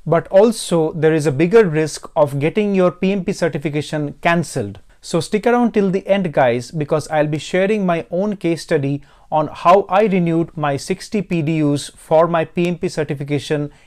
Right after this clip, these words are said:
in P M I approved way. And you know what? I didn't spend any money on renewing all the sixty P D Us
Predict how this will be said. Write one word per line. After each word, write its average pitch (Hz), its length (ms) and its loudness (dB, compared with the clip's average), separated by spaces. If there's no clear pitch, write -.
in 208 240 0
P 185 220 2
M 180 100 4
I 180 200 2
approved 165 460 0
way. 135 280 -2
And 156 140 0
you 180 140 4
know 208 100 4
what? 247 260 4
I 165 100 4
didn't 208 320 4
spend 202 420 0
any 220 240 4
money 180 380 2
on 165 180 2
renewing 180 440 2
all 175 200 4
the 165 120 0
sixty - 300 -8
P 160 160 -2
D 151 160 0
Us 147 220 -2